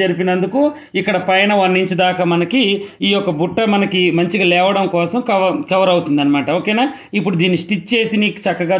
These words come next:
చూపిస్తాను. మధ్యలో మనకి లేస్ కోసం అని చెప్పేసి ఈ యొక్క లెహంగా క్లాత్ని నేను తీసుకున్నాను. చక్కటి పీస్ని ఒక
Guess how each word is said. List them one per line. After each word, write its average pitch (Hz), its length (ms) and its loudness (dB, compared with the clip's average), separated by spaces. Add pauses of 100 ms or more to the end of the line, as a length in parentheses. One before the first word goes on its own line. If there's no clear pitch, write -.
చూపిస్తాను. 196 540 -2 (380)
మధ్యలో 180 360 0
మనకి 202 300 0
లేస్ 196 320 0
కోసం 196 320 -2
అని 180 160 0
చెప్పేసి 185 400 -2 (400)
ఈ 185 80 0
యొక్క 185 160 -2 (100)
లెహంగా 190 400 0
క్లాత్ని 185 400 2
నేను 156 200 0
తీసుకున్నాను. 175 520 0
చక్కటి 175 440 -2
పీస్ని 175 380 2 (420)
ఒక 160 100 0